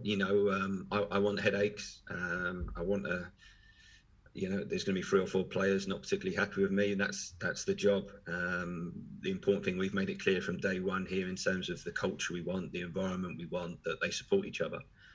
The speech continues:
Um, and I've got no problem with people being, uh, angry at me or not happy with me for not picking them. I, I want that. I want that disappointment, but I also want them supporting their teammates and the players that have got the shirt, um, and pushing them to do well, because that's how we will be successful together.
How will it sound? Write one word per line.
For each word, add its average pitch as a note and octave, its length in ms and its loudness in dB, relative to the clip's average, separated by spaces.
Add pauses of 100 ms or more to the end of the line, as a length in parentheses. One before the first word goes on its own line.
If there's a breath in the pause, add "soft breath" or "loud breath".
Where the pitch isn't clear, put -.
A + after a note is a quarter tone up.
(280 soft breath)
Um, E2 400 -4
and E2 80 -4
I've E2+ 80 -4
got F2 140 -2
no F2 140 -2
problem F2 360 0
with F2 180 -6
people E2+ 400 -2
being, F2 360 -2 (840 loud breath)
uh, F#2 300 2
angry G#2 340 6
at - 80 -2
me A2+ 240 4
or G2+ 240 2
not G2+ 200 -2
happy G2+ 220 0
with F#2+ 140 0
me G#2 160 0
for G2+ 140 -4
not G2 180 -2
picking G2 240 0
them. F#2+ 120 -2
I, F#2+ 220 -2
I - 20 -4
want G#2+ 240 0
that. F2+ 240 -6
I - 40 -6
want G2+ 200 0
that - 100 -6
disappointment, F2+ 760 -4
but F#2 240 -4
I F#2 100 -2
also F#2+ 340 0
want F#2 200 -4
them F#2 140 -4
supporting F#2 400 -2
their F2 80 -4
teammates F#2 600 -2
and F2+ 60 -6
the E2+ 80 -8
players F2+ 320 -2
that F#2 100 2
have F2+ 160 0
got E2+ 160 -4
the F2+ 60 -6
shirt, F2 360 0 (240)
um, F2 480 -4
and E2+ 140 -10
pushing - 280 -4
them F2+ 180 -4
to - 120 -10
do E2 180 -4
well, E2+ 200 0
because E2 280 -8
that's E2 200 0
how D#2+ 120 -4
we F2 140 -4
will E2+ 120 -6
be F2 120 -4
successful - 500 -4
together. E2+ 380 -4